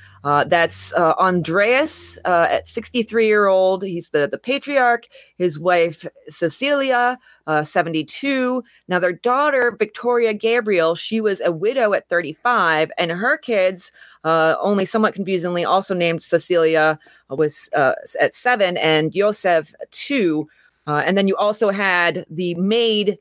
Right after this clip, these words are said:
Maria Baumgartner, forty-four, although she didn't arrive until right before the events we're about to talk about. Bad, bad luck, bad luck.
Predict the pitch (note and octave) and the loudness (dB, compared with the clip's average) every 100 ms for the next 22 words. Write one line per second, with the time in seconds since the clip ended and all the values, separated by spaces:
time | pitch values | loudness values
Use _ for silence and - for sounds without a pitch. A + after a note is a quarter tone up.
0 | - F#3 G3 F#3+ E3+ G#3 A3 G#3+ F3+ F3 | -6 -2 0 0 0 0 0 0 0 0
1 | E3 E3+ E3 _ G#3 G3 F3 G3+ F3+ E3+ | -2 -2 -4 _ -4 -2 -2 0 2 2
2 | E3 D#3+ - G#3+ G3 E3+ F3 E3+ E3 D3+ | 2 -2 -2 0 0 -2 0 2 0 -2
3 | D3 C#3+ C#3 _ _ _ _ - C#5+ A#4 | -4 -6 -6 _ _ _ _ -8 -2 0
4 | A4+ - F#4+ D#4+ C4 G#3+ F#3+ D#3+ D3+ - | 0 0 -2 0 0 2 0 -2 -4 -2
5 | D#3 D3+ C#3 D3+ D3+ C3 - C3 A#2+ - | 0 0 -2 -2 -4 -4 -2 -4 -4 -6
6 | _ _ _ - C4+ A#3+ G#3+ - _ _ | _ _ _ -2 2 2 0 -4 _ _
7 | _ _ _ - E4+ C4 G3 - - - | _ _ _ -2 0 2 0 -6 -8 -2
8 | B3+ F#3 - - | 0 0 -4 -16